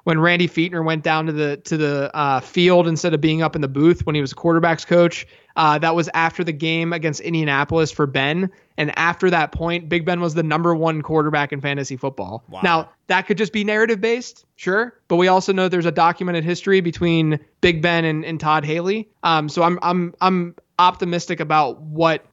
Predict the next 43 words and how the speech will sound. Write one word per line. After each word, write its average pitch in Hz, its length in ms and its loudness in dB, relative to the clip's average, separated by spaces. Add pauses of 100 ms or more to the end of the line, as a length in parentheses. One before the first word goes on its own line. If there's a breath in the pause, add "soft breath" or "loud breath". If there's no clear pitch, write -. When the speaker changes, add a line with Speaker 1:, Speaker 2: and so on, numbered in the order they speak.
Speaker 1:
uh, 147 340 2
Roethlisberger 165 640 0
can 160 120 -4
do 160 100 0
from 160 160 -8
a 143 40 -4
fantasy 156 380 -2
perspective, 156 400 -4
especially 220 320 2
given 165 200 0
his 131 80 -6
weapons. 131 360 -4
We 151 80 -6
know 165 120 2
his 143 100 -2
weapons 139 320 -2
are 120 100 -4
out, 120 160 -4
out 135 140 -4
of 113 80 -10
control. 110 400 -10
Speaker 2:
If 170 140 -2
you 269 120 2
think 294 200 -4
that 208 120 -2
Todd 202 280 -2
Haley 175 320 0
is 131 100 -4
at 139 80 -4
all 165 160 2
responsible 143 680 -6
for 120 360 -8
the 113 160 -12
productivity 143 720 -6
of 123 280 -4
the 110 120 -10
Pittsburgh 151 420 -8
Steelers 131 460 -6
offense 151 440 -8
the 117 60 -10
last 123 300 -4
few 127 140 -8
years, 120 420 -6